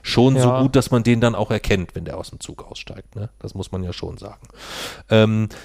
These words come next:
Speaker 1: jedenfalls haben wir entschieden, dann doch jetzt uns dazu zu äußern, weil wir A, das, was dort jetzt halt kursiert auf Basis der Halbinformationen, die ich rausgegeben habe, so nicht stehen lassen wollen. Das ist das eine.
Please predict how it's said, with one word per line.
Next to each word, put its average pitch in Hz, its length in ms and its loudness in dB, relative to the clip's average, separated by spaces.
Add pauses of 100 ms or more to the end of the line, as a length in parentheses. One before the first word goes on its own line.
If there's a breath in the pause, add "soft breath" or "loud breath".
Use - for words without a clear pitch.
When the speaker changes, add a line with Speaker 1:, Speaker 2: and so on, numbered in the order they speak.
(100)
Speaker 1:
jedenfalls 110 380 0
haben 107 240 0
wir 131 160 6
entschieden, 117 380 -2
dann 104 220 0 (140)
doch 120 300 2
jetzt - 340 -4
uns 110 260 -6
dazu 104 280 -2
zu - 180 -4
äußern, 98 260 -4
weil 98 120 -2
wir 98 160 -2
A, 101 160 2
das, 101 280 -2
was 95 240 -6
dort - 460 -2 (580)
jetzt 101 440 -2
halt 110 180 -2
kursiert 101 480 0
auf - 220 -4
Basis 101 340 -2
der 90 500 -2
Halbinformationen, 110 1040 -2
die 101 60 -8
ich 95 160 -10
rausgegeben 95 560 -6
habe, 90 300 -6
so 92 180 -2
nicht 87 180 -6
stehen 110 300 -4
lassen 113 240 -4
wollen. 113 240 -2
Das 101 160 -6
ist - 240 -10
das - 100 -4
eine. 107 280 0